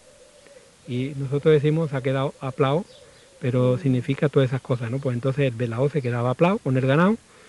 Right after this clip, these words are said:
Speaker 1: y después lo traía por la mañana y cada uno recogía sus yuntas o sus cosas para ir a trabajar, arar o la faena del campo que tuviera pendiente.
Speaker 2: Bueno, pues Paco, hemos hablado de mucha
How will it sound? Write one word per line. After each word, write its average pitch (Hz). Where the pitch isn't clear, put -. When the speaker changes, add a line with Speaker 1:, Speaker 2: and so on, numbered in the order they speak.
Speaker 1:
y 131
después 131
lo 139
traía 135
por 131
la 139
mañana 175
y 233
cada 139
uno 139
recogía 135
sus 135
yuntas 143
o 143
sus 156
cosas 156
para 143
ir 131
a 135
trabajar, 143
arar 156
o 143
la 139
faena 139
del 135
campo 139
que 135
tuviera 143
pendiente. 165
Speaker 2:
Bueno, 226
pues 285
Paco, 214
hemos 208
hablado 220
de 202
mucha 202